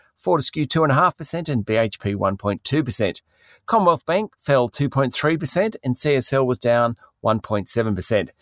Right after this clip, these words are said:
Some of the interest rate sensitive stocks also did poorly. Property giant Goodman fell four percent and toll road group Transurban was off two and a half percent.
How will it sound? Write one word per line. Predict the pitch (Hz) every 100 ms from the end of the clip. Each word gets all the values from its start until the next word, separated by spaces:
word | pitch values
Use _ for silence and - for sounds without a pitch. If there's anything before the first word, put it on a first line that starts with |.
| - - -
Some | 233
of | 214
the | 165
interest | 135 190 185 151
rate | 151 143
sensitive | - 156 139 143 120
stocks | - 131 - -
also | 143 139 104 90
did | 104 87
poorly. | - 110 98 87 - _ _ _
Property | - 160 147
giant | 107 127 120 98
Goodman | 160 185 185
fell | 127 123
four | - 175 190
percent | 165 196 208 143
and | 101
toll | 117 135
road | 127 123 110
group | 123 131
Transurban | - 117 110 113 120 117
was | 101
off | 113 -
two | - 110
and | 101
a |
half | 92 110 -
percent. | 85 - 78